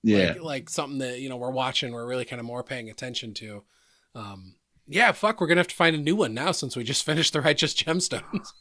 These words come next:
Speaker 2: <laughs>
Speaker 1: I know. I'm so upset that ended.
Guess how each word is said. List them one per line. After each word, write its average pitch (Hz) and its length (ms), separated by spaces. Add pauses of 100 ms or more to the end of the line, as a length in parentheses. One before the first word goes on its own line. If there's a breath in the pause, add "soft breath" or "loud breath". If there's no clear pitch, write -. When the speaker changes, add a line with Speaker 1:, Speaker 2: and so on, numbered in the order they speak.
(140)
Speaker 2:
<laughs> - 300
Speaker 1:
I 98 140
know. 92 180
I'm 104 340
so 147 220
upset 113 320
that 95 220
ended. 95 340